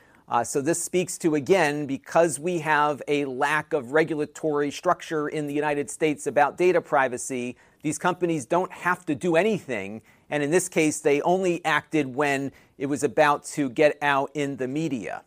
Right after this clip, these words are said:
So let's take a look and see what they are telling customers was breached on this website.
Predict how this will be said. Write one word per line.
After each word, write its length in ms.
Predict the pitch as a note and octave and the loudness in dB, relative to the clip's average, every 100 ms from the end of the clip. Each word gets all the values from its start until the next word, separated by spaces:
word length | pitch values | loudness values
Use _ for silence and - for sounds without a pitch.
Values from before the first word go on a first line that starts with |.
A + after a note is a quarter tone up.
| _ | _
So 100 | G3+ | 2
let's 140 | B3+ | 4
take 160 | C#4+ B3+ | 4 4
a 40 | |
look 200 | A3+ A#3 | 6 4
and 100 | F3+ | 2
see 160 | - A3 | -2 0
what 220 | G3 F3+ | 2 4
they 140 | F#3+ | 4
are 140 | F#3 E3+ | 4 2
telling 380 | - G#3+ G#3+ F3 | 2 0 0 -2
customers 580 | - G3 - G3+ F3+ | 0 0 0 -2 -2
was 280 | D3+ F3+ D#3+ | 2 2 2
breached 480 | B2 F3+ G3+ E3 - | -2 -4 -4 -4 -6
on 320 | - F3 E3+ | -2 -2 -2
this 220 | E3+ D#3+ | -4 -4
website. 600 | D3 F3 D#3+ - A2+ A#2 | 2 2 2 2 0 0